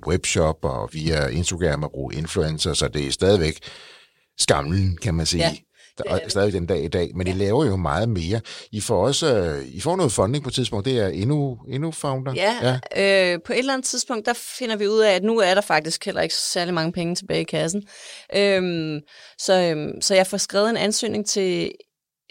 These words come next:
Speaker 2: til Innovationsfonden og til Inno-founder, som er sådan en rigtig, det var et rigtig godt program, det tror jeg også, det er den dag i dag, men, øh, det var et rigtig godt program dengang, fordi man kunne søge om løn. Øhm,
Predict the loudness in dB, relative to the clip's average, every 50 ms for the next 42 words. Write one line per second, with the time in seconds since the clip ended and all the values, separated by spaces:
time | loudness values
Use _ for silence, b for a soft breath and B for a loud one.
0 | _ -4 -2 -2 0 0 0 0 -2 -2 -2 -2 -2 0 0 0 0 -2 -2 -2
1 | -2 -2 -2 -2 -4 -6 -4 -4 -4 -4 -4 -6 -2 0 0 0 0 0 -2 -4
2 | -2 -2 -2 -4 -4 -2 -2 -4 -4 -4 -4 -4 -2 -2 -4 -4 -6 -10 -12 _
3 | _ -6 -4 -2 0 0 0 2 0 -2 -2 0 -2 -2 -2 -2 -2 -2 0 -2
4 | 0 -2 -6 -2 0 2 2 2 0 -2 -2 -2 -2 -2 -4 -2 -2 -2 -2 0
5 | 0 0 0 2 2 2 4 4 4 2 2 2 4 4 6 6 6 4 6 4
6 | 2 2 2 0 -2 -2 0 0 -4 -2 -2 -4 -6 -6 -6 -10 -8 -6 -6 -6
7 | -8 -8 -6 -4 -2 0 0 0 0 2 2 2 0 2 0 0 0 -2 -4 -6
8 | -8 0 2 2 2 2 0 -14 -16 B B B B B B B B B -2 0
9 | 2 2 2 2 0 0 -2 -4 -6 -6 -8